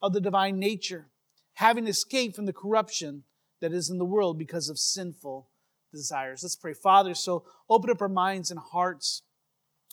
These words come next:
and I pray that you would be with me as I speak, uh, quell this cough that's, uh, rising up. Lord, let there not be any distractions, but Father, let us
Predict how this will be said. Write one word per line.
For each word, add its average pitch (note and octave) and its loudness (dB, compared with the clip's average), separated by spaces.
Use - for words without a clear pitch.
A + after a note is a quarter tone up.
and F3+ -4
I F#3 -2
pray G#3 0
that F#3 -2
you G3 -2
would F3+ -2
be G3+ -2
with E3 -4
me F#3 -6
as D#3 -4
I D3+ -12
speak, G#3+ -6
uh, C#3 -12
quell G#3 4
this E3+ -2
cough F#3+ 0
that's, E3+ -4
uh, D#3+ -6
rising F#3 2
up. F3+ -4
Lord, F#3 -2
let F#3+ 0
there F#3 -2
not F#3 -2
be F#3+ -4
any F3+ -6
distractions, F#3+ -4
but D#3 -20
Father, F#3 2
let E3+ -4
us E3+ -6